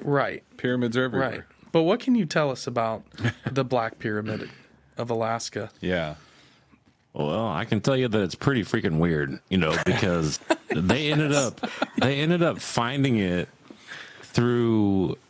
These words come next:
Speaker 3: um, an earthquake. That's how they ended up finding the, supposedly that's how they found it.
Speaker 2: Okay.
Speaker 3: You know, and then, then you have people that came forward later on saying they, they had worked there.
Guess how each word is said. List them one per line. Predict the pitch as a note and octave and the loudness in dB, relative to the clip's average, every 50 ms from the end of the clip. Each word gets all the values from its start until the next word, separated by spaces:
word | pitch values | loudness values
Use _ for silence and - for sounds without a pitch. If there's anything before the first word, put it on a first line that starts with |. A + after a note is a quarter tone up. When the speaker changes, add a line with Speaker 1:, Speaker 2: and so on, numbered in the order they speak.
| - | -8
Speaker 3:
um, | - - F#2 G2 G2 F#2 D#2+ D2+ C#2+ C2 A#1 A1 - - _ _ - - - - _ - - - _ - - - | -2 0 0 0 0 0 -2 -2 -4 -4 -6 -8 -12 -14 _ _ -20 -20 -20 -20 _ -20 -20 -20 _ -18 -4 0
an | G#2 G#2 | 0 2
earthquake. | F2+ G2+ A2 A2 - - D#2+ C#2 A#1+ - - - - - - - - _ _ _ _ _ _ - - - | 2 0 0 -2 -2 -2 -2 -2 -2 -4 -6 -8 -8 -14 -20 -20 -20 _ _ _ _ _ _ -18 -4 -2
That's | F#2+ F#2+ - | -2 -2 0
how | - A#2 A2 G2+ F#2+ | -2 -2 0 -2 0
they | E2+ F#2 F#2+ G2 | 0 2 2 2
ended | G2 G2 F#2+ F2+ | 2 2 2 2
up | F#2 D2 - | 0 -2 -2
finding | - D2+ D2+ E2+ E2+ D#2+ D#2 | -2 -2 -2 0 0 -2 -2
the, | D2+ D2 - F#2+ - A#2 G2+ | -2 0 -2 0 0 0 0
supposedly | F#2 - A#2 - A2+ G#2+ F#2 D2 D2+ C2 C2 | 2 0 0 0 0 -2 0 -2 -2 -2 0
that's | C2 D2 D#2+ - | 2 2 0 0
how | - D2+ C#2+ | 0 -2 -2
they | C#2 C#2+ | -2 -2
found | - - B1 A#1 A#1 G1+ | -2 -2 -4 -4 -4 -6
it. | - - - - - - - - - | -8 -12 -16 -20 -20 -20 -20 -12 -6
Speaker 2:
Okay. | - A2 C3 B2 G2+ | -4 -4 -2 0 0
Speaker 3:
You | F2 | 0
know, | D#2 D#2 | 0 0
and | D2+ D#2 E2+ F2+ | 0 0 0 0
then, | F2+ F#2 F2+ E2 D#2 D#2+ D2+ - - - - _ _ _ _ _ _ - | 0 0 0 -2 -2 -4 -6 -6 -10 -20 -20 _ _ _ _ _ _ -2
then | - G#2+ A2+ A#2 | 0 2 2 2
you | A#2 A2+ | 2 2
have | A2 G#2+ G#2 G2 G2 F#2+ E2 - - - | 0 -2 0 0 -2 -2 -2 -6 -10 -4
people | - A#2+ A#2+ A#2 - B2+ | 0 0 0 2 2 2
that | G#2+ F#2 D#2+ - | 2 2 0 0
came | - G#2 F#2+ F#2+ E2+ | 0 0 2 2 2
forward | - - G2 F#2+ F#2 F2+ F2+ F2 E2 | 0 0 0 0 0 0 0 0 0
later | F2 F2+ F2 E2+ E2+ F2 | 0 0 0 0 0 0
on | F2+ F#2 F2+ E2+ E2 D#2 D#2 D#2 - - - _ _ _ _ _ _ _ _ _ _ _ | -2 -2 -2 -2 -2 -2 -2 -4 -6 -6 -10 _ _ _ _ _ _ _ _ _ _ _
saying | - - - F#2+ F2+ F2 E2 E2 E2 D#2+ | -6 -2 0 0 2 2 0 0 2 0
they, | D#2 D#2 D2+ D2 C#2+ | 0 0 0 0 0
they | C#2+ E2+ E2 | 0 0 0
had | D#2 C#2+ | 0 0
worked | C#2+ E2+ F2 E2+ - - | 0 -2 -2 -2 -4 -4
there. | - B1+ - - - - | -4 -4 -4 -6 -10 -12